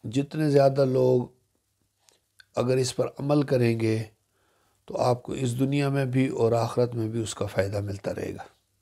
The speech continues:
अल्लाह रब्बुल इज़्ज़त ने कुरान मजीद में इरशाद फरमाया, "वस्ताईनु बिस्सब्रि वस्सलाह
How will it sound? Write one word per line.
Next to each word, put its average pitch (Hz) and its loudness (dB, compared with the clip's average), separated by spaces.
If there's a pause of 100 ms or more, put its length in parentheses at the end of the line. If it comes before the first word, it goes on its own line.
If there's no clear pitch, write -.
(3000)
अल्लाह 165 6
रब्बुल 160 4
इज़्ज़त 160 2
ने 165 -2
कुरान 139 2
मजीद 135 2
में 143 -2
इरशाद 127 4
फरमाया, 117 0 (1160)
"वस्ताईनु 147 0
बिस्सब्रि 127 2
वस्सलाह 107 2